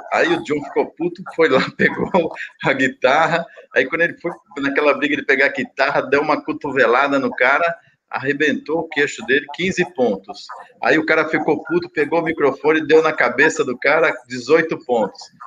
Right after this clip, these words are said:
Aí depois daquela briga toda, os dois foram felizes pra caramba pro hospital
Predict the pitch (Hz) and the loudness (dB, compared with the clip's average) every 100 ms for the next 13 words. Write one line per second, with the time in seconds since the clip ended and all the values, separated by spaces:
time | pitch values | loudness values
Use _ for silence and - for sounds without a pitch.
0 | - 170 170 156 175 170 165 160 143 165 | -2 -2 -2 -4 0 0 2 4 4 4
1 | 151 139 160 170 170 135 160 160 165 151 | 2 2 2 4 4 2 0 0 -2 -2
2 | - 147 160 180 151 - 156 - 127 139 | 0 0 0 -4 -6 -2 0 2 2 2
3 | 147 139 143 - 127 127 131 151 160 | 0 -4 -6 -4 -4 2 2 2 0